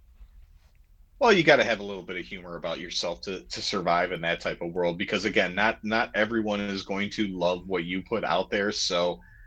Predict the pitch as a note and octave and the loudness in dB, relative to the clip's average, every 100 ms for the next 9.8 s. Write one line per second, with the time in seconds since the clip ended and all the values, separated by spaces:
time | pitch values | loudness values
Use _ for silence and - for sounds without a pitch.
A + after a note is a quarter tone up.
0 | - - F2 F2 E2+ - G2 G#2+ F#2+ G2 | -10 0 2 2 0 -6 -2 0 0 -2
1 | F2+ G#2 G2+ G2 F#2 E2+ E2 - G2+ F2 | 2 4 4 4 0 0 -8 -8 -6 -4
2 | - - F2 D2+ D2 E2+ D#2 D2+ D#2 E2+ | -4 -4 -4 -4 -6 -4 -4 -2 -2 -4
3 | - E2+ D#2+ D#2+ - G#2 F2+ F2 F#2 F#2 | -4 -4 -4 -6 -8 -6 -4 -2 -2 2
4 | G#2 G2+ G#2 G2 A#2 A2 G#2+ G#2 F#2+ - | 2 2 0 0 0 -2 -2 -4 -2 0
5 | F#2+ F#2+ F2+ F#2 F2+ F2 F2 F2 F2 F2 | 0 0 -4 -6 -6 -6 -6 -2 -2 -4
6 | - - - A2 G#2 G2 G#2 G2+ - F2 | -10 -20 -6 -2 0 2 0 0 -2 0
7 | E2 - F2 E2+ F2+ F2 A2 G#2+ G#2 G2+ | 0 -4 -4 -2 -2 0 2 0 -2 -6
8 | F2 F#2+ F#2 F#2 - F#2+ G2 G#2+ B2+ A#2+ | -4 -2 -2 -2 -4 -6 -4 4 4 6
9 | A2+ A#2+ G#2 G#2+ G2 F#2+ G#2 F#2+ | 4 4 0 0 -2 -2 -2 -2